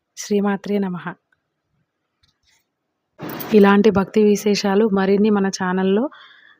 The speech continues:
మాట్లాడుకుందాం. మీకు తెలిసిన విషయాలు కూడా కామెంట్లో తప్పకుండా తెలియజేయండి. మీ వారందరికీ ఈ వీడియోని తప్పకుండా షేర్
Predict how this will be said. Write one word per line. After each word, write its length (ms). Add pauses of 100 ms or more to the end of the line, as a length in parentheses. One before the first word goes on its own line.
(100)
మాట్లాడుకుందాం. 840 (1400)
మీకు 300
తెలిసిన 360
విషయాలు 360
కూడా 220
కామెంట్లో 440
తప్పకుండా 480
తెలియజేయండి. 680 (460)
మీ 100
వారందరికీ 720
ఈ 40
వీడియోని 340
తప్పకుండా 420
షేర్ 300